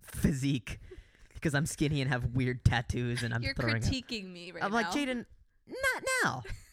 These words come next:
Speaker 1: Any other time but now. Don't wanna hear about my punk rock body." And I just went, "Thanks, dude," or whatever the fuck I said. Um, and then so you're like, "Hey, l-, let's go to bed." And I went, "Okay." And then
Speaker 2: Do you
Speaker 1: so
Speaker 2: remember me getting you up?
Speaker 1: No.
Speaker 2: So when I went to get you up,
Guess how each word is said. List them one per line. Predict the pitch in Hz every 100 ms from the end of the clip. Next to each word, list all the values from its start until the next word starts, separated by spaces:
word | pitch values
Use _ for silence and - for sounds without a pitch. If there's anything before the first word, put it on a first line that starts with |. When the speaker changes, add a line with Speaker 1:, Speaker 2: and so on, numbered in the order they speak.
| -
Speaker 1:
Any | 330 339
other | 277 269
time | - 226
but | 208
now. | 208 160
Don't | 147
wanna | 175 180 170
hear |
about | 180 127
my | 131
punk | - 139
rock | 123
body." | 113 113 110 - - -
And | 143
I |
just | 143 135
went, | 127 -
"Thanks, | 220 247 -
dude," | 113 113 113
or | 110
whatever | 120 113 107 110
the |
fuck | - 113
I | 113
said. | 113 113 - - - - - _ - -
Um, | 135 123 110 - _ _ _ _ _ _ _ _ _ - -
and | 127
then | 135 127
so | 131 123 - _ _ _ -
you're | 208
like, | 117 -
"Hey, | 127 120
l-, | 123
let's | 123 - - _ -
go | 131
to | 123
bed." | 120 110 - -
And | 117
I | 117
went, | - _ -
"Okay." | 113 - 117 123 -
And | 123
then | 120
Speaker 2:
Do |
you | 247
Speaker 1:
so | 240
Speaker 2:
remember | 220 214 240
me | 247 233
getting | 208 202 202
you | 185
up? | 160 196 -
Speaker 1:
No. | 120 107 - _ _ _ _ -
Speaker 2:
So | - - 226 208 196 -
when | 214 214
I | 208
went | 214
to | 220
get | 214 -
you | 196
up, | 185 175